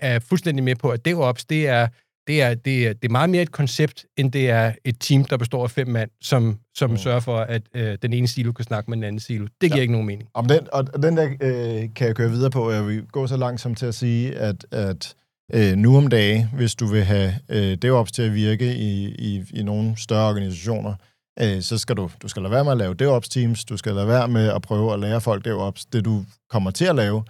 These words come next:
Speaker 2: er, at du kommer til at lave en eller anden form for platform-team i stedet for.
Speaker 1: Mm.
Speaker 2: Du bliver nødt til at tage det der spændingsfelt, der er imellem dev og ops, og så er der nogen, der er nødt til at tage ansvaret for det,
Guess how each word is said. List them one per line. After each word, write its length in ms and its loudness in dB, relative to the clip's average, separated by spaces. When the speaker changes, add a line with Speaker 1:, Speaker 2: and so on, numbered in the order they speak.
Speaker 2:
er, 80 0
at 60 2
du 40 0
kommer 160 0
til 60 2
at 60 2
lave 240 0
en 120 -2
eller 140 0
anden 80 -2
form 160 -4
for 80 -8
platform-team 600 -6
i 40 -10
stedet 220 -12
for. 160 -14
Speaker 1:
Mm. 80 -2
Speaker 2:
Du 80 2
bliver 120 0
nødt 260 2
til 100 2
at 120 6
tage 340 2
det 120 2
der 180 4
spændingsfelt, 760 2
der 60 0
er 120 4
imellem 380 4
dev 380 2
og 140 -2
ops, 440 0
og 80 -4
så 60 4
er 60 6
der 120 4
nogen, 200 6
der 60 2
er 20 4
nødt 160 6
til 60 0
at 60 -2
tage 220 2
ansvaret 420 2
for 80 -6
det, 240 2